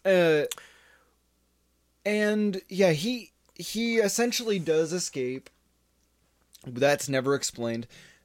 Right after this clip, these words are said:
Speaker 2: They sort of set up the groomsman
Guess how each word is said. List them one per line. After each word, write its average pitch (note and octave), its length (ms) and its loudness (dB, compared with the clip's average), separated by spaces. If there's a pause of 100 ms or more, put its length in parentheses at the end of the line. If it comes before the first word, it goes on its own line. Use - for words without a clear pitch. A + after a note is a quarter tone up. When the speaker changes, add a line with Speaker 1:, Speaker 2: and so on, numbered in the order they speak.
Speaker 2:
They F#3+ 180 4
sort B3 320 2
of A3+ 180 4
set E3+ 360 2
up D#3 360 0 (580)
the C#3 1000 -6 (1300)
groomsman B2+ 640 -4